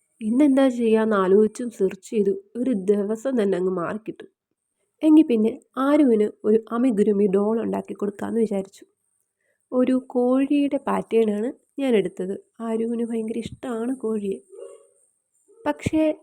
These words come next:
പാറ്റേൺ തപ്പിയെടുക്കുന്നതിനേക്കാളും ടാസ്ക്കാണ്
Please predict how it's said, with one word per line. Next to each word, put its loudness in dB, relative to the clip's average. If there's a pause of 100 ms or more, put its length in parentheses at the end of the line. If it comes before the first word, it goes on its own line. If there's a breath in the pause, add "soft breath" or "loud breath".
(720)
പാറ്റേൺ 2
തപ്പിയെടുക്കുന്നതിനേക്കാളും 0 (320)
ടാസ്ക്കാണ് -4